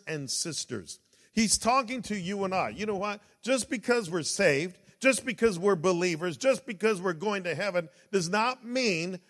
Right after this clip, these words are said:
that we are not perfect, uh, that, that we are perfect, okay? We are not perfect. And what, one of the things that challenges you and I is sometimes our mouth gets us into trouble.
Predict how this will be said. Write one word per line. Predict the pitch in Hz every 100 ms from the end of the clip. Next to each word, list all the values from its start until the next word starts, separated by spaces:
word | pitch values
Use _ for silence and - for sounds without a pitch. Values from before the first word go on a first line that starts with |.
| _
that | 190 180
we | 180 170 165
are | 156 175
not | 151 135 -
perfect, | 170 175 123 113 -
uh, | 139 135
that, | 139 139
that | 143
we | 143
are | 123
perfect, | - 208 110 90
okay? | 98 151 147 - -
We | 175
are | 185
not | 208 185
perfect. | 139 135 95 90 _ _
And | 156
what, | 151 160
one | 156 247
of | 254
the | 202
things | 208 156 185 185
that | 160
challenges | - 196 190 190 156 147 147
you | 196
and | 156
I | 156 151 - _
is | 180 143
sometimes | - 247 269 226 220 208 214 214 143 175
our | 175
mouth | 170 170 185 233 156 143 190 - _ _ _ 127
gets | 127 202 - -
us | 175 196 170 -
into | 175 160 160 180 175
trouble. | 180 - 208 208 170 139 107 80